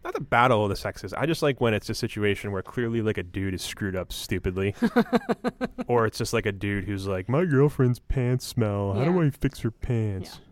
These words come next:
Speaker 1: Shut up. Her pants are fine.
Speaker 2: <laughs>
Speaker 1: Jackass.
Speaker 2: Okay. I
Speaker 1: Just
Speaker 2: also, I also think you're gonna like this next thing.
Speaker 1: Wait, what's the answer?
Speaker 2: I'm gonna tell you the
Speaker 1: Oh,
Speaker 2: answer.
Speaker 1: oh, oh.
Speaker 2: I'm gonna tell you the, which I, but I'm gonna, I'm gonna go into a whole thing about couches.
Speaker 1: Oh, boy.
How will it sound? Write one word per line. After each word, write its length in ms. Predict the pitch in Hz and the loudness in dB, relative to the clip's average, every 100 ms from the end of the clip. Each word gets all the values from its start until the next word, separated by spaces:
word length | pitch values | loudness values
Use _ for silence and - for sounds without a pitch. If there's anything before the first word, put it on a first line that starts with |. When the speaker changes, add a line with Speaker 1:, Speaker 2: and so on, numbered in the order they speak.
| - | -20
Speaker 1:
Shut 280 | - - 185 | -12 0 4
up. 100 | 110 | 4
Her 80 | - | 2
pants 300 | - 135 - | 0 0 0
are 60 | 107 | -4
fine. 360 | - 98 90 - - - - - - - - | -2 0 -2 -6 -10 -8 -10 -12 -8 -6 -2
Speaker 2:
<laughs> 760 | - - - - - - - - | -4 -6 -14 -12 -12 -14 -20 -6
Speaker 1:
Jackass. 540 | 92 87 90 87 - - - - - | -4 -4 -6 -10 -12 -16 -18 -8 0
Speaker 2:
Okay. 200 | 254 214 | 2 6
I 100 | - | 10
Speaker 1:
Just 40 | 254 277 320 | 10 10 6
Speaker 2:
also, 100 | 285 - - - | 0 -2 -4 6
I 80 | |
also 320 | 254 285 294 294 | 8 8 4 2
think 260 | 262 247 | 0 0
you're 120 | 233 | -2
gonna 220 | 226 220 208 | 2 2 2
like 500 | 202 202 196 - - - - - | 0 -2 -4 -12 -20 -20 -10 -6
this 180 | 208 | -2
next 500 | 220 214 - - - - | 0 -2 -4 -16 -14 -10
thing. 320 | - - 180 _ | -10 -10 -18 _
Speaker 1:
Wait, 80 | 117 | -6
what's 180 | 107 - | -6 -4
the 100 | 95 | -4
answer? 300 | 135 - - - - _ | -6 -6 -12 -16 -20 _
Speaker 2:
I'm 80 | 220 | 2
gonna 140 | 269 277 | 4 6
tell 140 | 311 | 4
you 60 | 440 | 6
the 120 | 233 | 8
Speaker 1:
Oh, 80 | 147 | 10
Speaker 2:
answer. 100 | 131 | 12
Speaker 1:
oh, 40 | |
oh. 300 | 123 127 120 - | 10 10 6 2
Speaker 2:
I'm 60 | |
gonna 120 | 220 | 0
tell 140 | 254 269 | 2 4
you 60 | |
the, 100 | 262 | 4
which 140 | 262 277 | 4 6
I, 140 | 277 | 6
but 120 | 277 | 6
I'm 100 | 285 | 6
gonna, 200 | 294 302 285 | 6 2 0
I'm 80 | 269 | 2
gonna 100 | 277 | 2
go 160 | 277 | 2
into 140 | 294 294 | 2 2
a 40 | |
whole 220 | 277 269 | 4 4
thing 180 | 269 247 | 2 -2
about 200 | 233 - | 0 0
couches. 600 | - 226 - - - - - | 2 0 -2 -10 -12 -10 -4
Speaker 1:
Oh, 100 | 113 | -2
boy. 260 | 92 92 | -2 -2